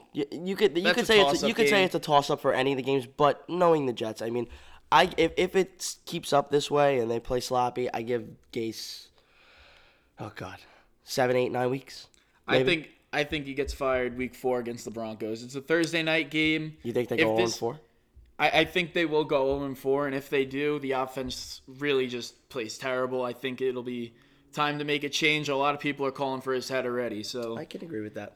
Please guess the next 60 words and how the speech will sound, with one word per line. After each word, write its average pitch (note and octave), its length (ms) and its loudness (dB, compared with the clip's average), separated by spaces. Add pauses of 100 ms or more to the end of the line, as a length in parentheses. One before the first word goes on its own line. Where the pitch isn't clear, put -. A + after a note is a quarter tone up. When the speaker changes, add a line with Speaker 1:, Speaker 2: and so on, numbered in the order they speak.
Speaker 2:
I F3 120 4
could, F#3+ 280 -6
I E3+ 140 4
could E3+ 140 -6
see E3 180 0
that, E3 340 0
or D#3 460 2 (500)
they C#3+ 160 0
play D3 600 0 (220)
the C3+ 80 -4
Patriots E3 540 0
on C3+ 140 -2
a - 20 -6
Monday D#3+ 320 -2
night C3 220 2
in B2+ 140 -4
week B2 200 -6
nine. B2 560 -4 (160)
If C#3+ 240 0
they're C#3 220 4
really D3 360 2
that B2+ 400 0
bad B2 300 0
by B2 160 -2
then B2+ 220 -4
and B2 100 -4
Adam B2 220 -2
Gase B2 240 -2
hasn't A#2+ 320 -6
gotten A#2 260 -6
fired, D3 400 2
I C3 80 0
think B2 480 -8 (580)
you C#3+ 120 -2
start C3+ 300 0
to C#3 60 -8
make C3 200 -4
a B2+ 40 -10
move B2 300 -6
then. B2 360 -4 (100)
The C#3 100 -2
Dolphins C#3+ 600 2
are C3+ 120 2
in C3+ 100 -8
week C3+ 200 -6
ten, D#3+ 180 0
and D3 80 -6
then C#3+ 120 -8
there's C3 180 -6
a B2+ 40 -4
bye. C3 280 -2
They C3 100 0
play C3 140 -4
the A#2+ 80 -6
Dolphins A#2+ 400 -4
again A2+ 180 -8
week A2 220 -10
twelve. A#2+ 420 -6
Speaker 1:
Mm, G#2 160 -14
yeah. - 80 -16